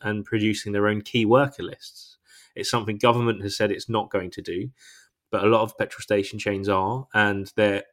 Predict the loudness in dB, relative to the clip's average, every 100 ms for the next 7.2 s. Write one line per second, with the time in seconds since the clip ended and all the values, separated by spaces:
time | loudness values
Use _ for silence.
0 | 2 4 4 -2 -2 0 -2 -10 -16 _
1 | -12 -10 -4 0 0 0 0 2 2 0
2 | -4 -6 0 4 4 4 2 -2 -4 -2
3 | -2 -2 -2 0 2 2 0 -4 -4 -4
4 | -4 0 2 2 2 2 2 0 4 8
5 | 8 6 0 -12 -18 -2 8 10 10 10
6 | 10 8 8 6 6 4 2 -2 -6 -6
7 | -4 -6